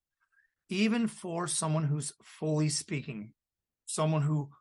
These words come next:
um, has a lot of language and is constantly speaking, that doesn't always mean in a high stressful situation or where there's a lot of anxiety that that person or that individual is going to be able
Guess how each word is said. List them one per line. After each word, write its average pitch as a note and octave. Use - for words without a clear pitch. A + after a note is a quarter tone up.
um, D3
has D3
a D3+
lot D3+
of C#3+
language B2
and A2+
is G#2+
constantly D3
speaking, A2
that E3
doesn't A3
always F3
mean D#3+
in D#3
a C#3+
high E3+
stressful E3+
situation D3+
or C3+
where C3+
there's C#3+
a B2
lot C#3+
of D3+
anxiety D3
that C#3+
that C#3+
person F#3
or C#3+
that C3+
individual C#3+
is B2
going D3
to D3+
be C#3+
able D3